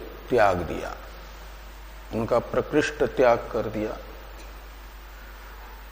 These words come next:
उसी को यहां पर बाह्य अनित्य सुखासक्तिम हित्वा शब्द से कहा है। और जो आभ्यंतर सुख है,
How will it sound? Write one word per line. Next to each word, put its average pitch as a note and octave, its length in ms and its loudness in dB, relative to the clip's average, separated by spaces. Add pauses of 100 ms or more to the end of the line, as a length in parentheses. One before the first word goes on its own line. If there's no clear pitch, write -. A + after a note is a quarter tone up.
(120)
उसी D3+ 240 10
को D#3 180 10
यहां C#3 300 10
पर D#3+ 500 6 (840)
बाह्य B2 960 8
अनित्य C#3 600 6
सुखासक्तिम C3 1120 4
हित्वा B2+ 500 6
शब्द A#2+ 380 2
से A#2 180 2
कहा A2 400 -2
है। A2 200 -6 (3250)
और A#2+ 160 10
जो D3+ 260 12 (140)
आभ्यंतर C3 760 8
सुख - 380 2
है, G#2 440 2